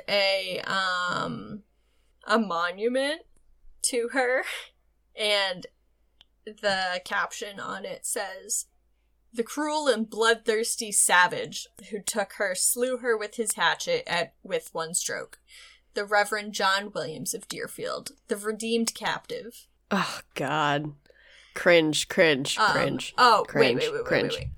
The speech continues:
Speaker 1: Oh, wait, the rest of this is also on here. And then it says, "So the redeemed captain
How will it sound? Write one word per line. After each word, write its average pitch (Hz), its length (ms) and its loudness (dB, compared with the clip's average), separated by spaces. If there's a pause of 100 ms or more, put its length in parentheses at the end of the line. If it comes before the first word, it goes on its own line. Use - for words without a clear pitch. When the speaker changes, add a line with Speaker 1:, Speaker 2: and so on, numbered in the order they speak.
(140)
Speaker 1:
Oh, 254 140 10
wait, 240 360 6
the 233 80 -4
rest 233 300 6
of 233 140 -2
this 220 180 6
is 214 160 2
also 185 440 -2
on 175 260 -2
here. 202 480 -10
And 254 140 2
then 220 120 2
it 220 80 0
says, 190 300 2
"So 247 180 6
the 214 100 -4
redeemed 190 360 -8
captain 170 520 -4